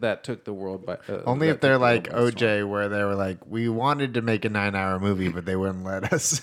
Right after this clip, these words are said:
Speaker 2: <laughs>
Speaker 1: I mean, I mean, what comes to mind specifically, and I'm gonna bring 'em up, uh, is the Tiger Woods documentary, and then Netflix, obviously, with Tiger King, who, which just hit lightning in a bottle.
Speaker 2: I don't think Tiger King counts, but I think Tiger Woods does.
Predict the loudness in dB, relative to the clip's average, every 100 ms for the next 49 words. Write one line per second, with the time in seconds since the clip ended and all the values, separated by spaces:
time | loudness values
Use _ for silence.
0 | -2 0 4 4 4 2 0 4 4 4
1 | 6 6 6 6 2 2 -2 0 2 0
2 | -2 -4 -4 -2 -2 -2 0 0 0 -2
3 | -2 -2 -4 -4 -4 -4 -4 -4 -2 0
4 | -2 -6 -10 -6 -4 -4 -4 -6 -2 -2
5 | -2 0 0 4 2 2 -2 -4 -4 -6
6 | -8 -14 -20 _ -8 -6 -4 -2 -2 -2
7 | -2 0 -2 -2 -4 -6 -8 -4 -2 -2
8 | -4 -12 -14 -12 -12 -6 -4 -4 -4 -10
9 | -10 _ -20 -14 -8 -6 -4 -4 -4 -10
10 | -8 -4 -4 -4 -4 0 2 2 4 4
11 | 4 -2 -4 0 0 0 0 0 0 -2
12 | 0 0 0 0 0 -2 -4 -2 -2 -6
13 | -16